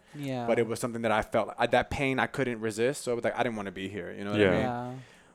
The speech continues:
Speaker 2: But, um, it took me, like, thirty days.
Speaker 1: Immeasurable pain. Immeasurable
Speaker 2: Oh, that, that
Speaker 1: pain.
Speaker 2: pain, I wouldn't wish it on, on my worst enemy. I wouldn't even wish it on an animal. Like, to be honest
Speaker 1: Yeah.
Speaker 2: with you, it's like,
Speaker 1: Yeah.
Speaker 2: it's so un-, you can't even describe how that makes somebody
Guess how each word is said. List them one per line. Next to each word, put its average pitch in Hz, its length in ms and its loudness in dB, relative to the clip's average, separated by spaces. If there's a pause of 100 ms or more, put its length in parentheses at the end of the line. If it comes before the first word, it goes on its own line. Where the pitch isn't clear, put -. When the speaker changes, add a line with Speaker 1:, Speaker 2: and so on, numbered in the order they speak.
(100)
Speaker 2:
But, 127 140 6
um, 123 400 6
it 131 100 0
took - 140 -4
me, 160 80 -2
like, 147 120 4
thirty 143 200 4
days. 147 80 10 (140)
Speaker 1:
Immeasurable 120 260 2
pain. 113 560 -6
Immeasurable 143 540 10
Speaker 2:
Oh, - 20 6
that, 143 220 8
that 143 200 8
Speaker 1:
pain. 143 340 2
Speaker 2:
pain, - 100 -6
I 127 100 8
wouldn't 127 260 0
wish 123 220 -2
it 120 80 0
on, 113 380 -2 (100)
on 113 180 0
my 107 140 2
worst 110 340 -2
enemy. 120 300 0
I 120 60 4
wouldn't 120 200 0
even 113 200 -4
wish 107 240 -2
it 107 60 -2
on 104 120 -2
an 95 60 -6
animal. 98 400 -6 (400)
Like, 104 300 -6
to - 60 -8
be 131 120 0
honest 110 180 2
Speaker 1:
Yeah. 113 60 -2
Speaker 2:
with 101 100 -4
you, 101 140 -2
it's 120 100 -4
like, 123 120 2
Speaker 1:
Yeah. 113 340 2
Speaker 2:
it's - 120 -12
so 113 680 -2 (1120)
un-, 110 320 -6
you 120 100 -14
can't 131 140 -6
even 113 140 -6
describe 98 500 -2 (260)
how 110 140 0
that 98 160 -2
makes 101 240 -6
somebody 101 340 -2